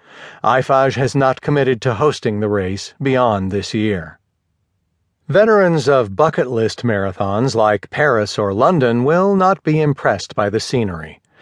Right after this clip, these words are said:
The course cuts through a dry savanna containing no street life and approaches woods,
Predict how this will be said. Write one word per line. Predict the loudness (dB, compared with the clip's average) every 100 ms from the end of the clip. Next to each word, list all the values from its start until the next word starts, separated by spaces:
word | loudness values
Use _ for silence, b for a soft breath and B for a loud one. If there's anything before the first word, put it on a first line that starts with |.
| B B B
The | -4
course | 2 4 4 -2
cuts | -2 -2 -2
through | -2 2
a | 2
dry | 4 2 4 2
savanna | 0 0 2 0 0 -2
containing | -2 -2 0 0 0
no | 2 2
street | 0 -2 -2 0
life | 0 0 0 -2
and | -2 -2
approaches | -2 -2 0 -2 -2
woods, | -2 0 0 -4 -16